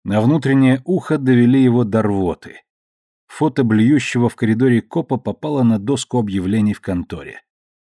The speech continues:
Он поддержал шутку, потому что возмущаться было бесполезно, если не хуже. Он много лет не вспоминал о том случае. «Если бы речь шла о землянине». «Хрен вам», сказал Хевлок в пустоту и очистил экран.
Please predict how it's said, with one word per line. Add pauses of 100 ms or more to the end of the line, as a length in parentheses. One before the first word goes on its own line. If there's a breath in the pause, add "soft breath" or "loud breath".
(180)
Он
поддержал
шутку,
потому
что
возмущаться
было
бесполезно,
если
не
хуже. (540)
Он
много
лет
не
вспоминал
о
том
случае. (640)
«Если
бы
речь
шла
о
землянине». (540)
«Хрен
вам», (380)
сказал
Хевлок
в
пустоту
и
очистил
экран.